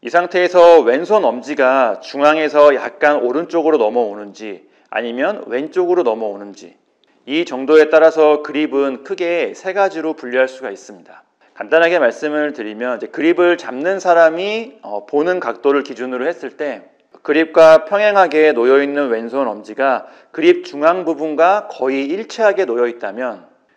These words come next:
어, 이런 그립을 뭐 뉴트럴 그립, 스퀘어 그립이라고 부릅니다. 지금 상태에서는 왼손 엄지도 그립 가운데에 위치하고 있고요.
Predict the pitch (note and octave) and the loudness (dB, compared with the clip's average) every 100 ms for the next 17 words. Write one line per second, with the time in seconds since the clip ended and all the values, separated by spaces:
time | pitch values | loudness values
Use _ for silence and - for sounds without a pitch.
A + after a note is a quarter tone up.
0 | - G#2+ G#2+ C#3 D#3+ D3 C3+ B2+ E3+ G3 | -16 -12 -2 2 2 0 -4 -2 -2 -2
1 | A2+ G2+ C#3 - E3+ D#3+ B2 C3+ F#3+ - | -4 -8 -10 -2 0 0 -2 -4 -4 -6
2 | - - A3+ G#3+ C#3 B2+ B2 A#2 A#2 B2+ | -20 -6 0 0 0 -4 -4 -4 -8 -14
3 | A#2 - F#2 _ _ _ _ _ - B2 | -14 -18 -20 _ _ _ _ _ -12 -6
4 | C#3+ D3 E3 F#3+ E3 E3 D#3 D#3 A#2 B2 | -2 0 0 2 2 2 0 -2 0 -2
5 | C#3 D#3+ C3 A#2+ B2 B2+ E3 G#3 G3+ C#3+ | 0 0 2 -2 -6 0 4 4 4 -2
6 | C#3 C#3 - A#2 C3 C#3 D#3 F#3 C3 A#2 | -4 -4 -2 0 0 -2 -2 -2 -6 -12
7 | - D3+ B2+ B2 - G2+ F#2+ | -6 -4 -4 -10 -14 -14 -14